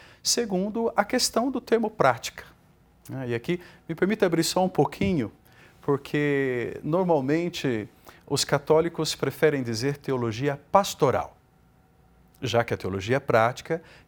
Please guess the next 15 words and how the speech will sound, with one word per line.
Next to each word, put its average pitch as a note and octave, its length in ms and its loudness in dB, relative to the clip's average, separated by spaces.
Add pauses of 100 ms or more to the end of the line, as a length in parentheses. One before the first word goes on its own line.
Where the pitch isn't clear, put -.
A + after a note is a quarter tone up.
tem D#3 180 4
a A#2+ 100 0
ver A2 420 -2
com A2 380 -2
o A#2+ 120 -2
pensar, F3 920 0
o C#3+ 160 0
agir A#2+ 560 0
da B2 160 0
comunidade G#2+ 600 -2
de G2+ 140 -8
fé, G2+ 440 -2 (720)
ah, C3 460 6
buscando C#3+ 960 2
soluções C3 1300 0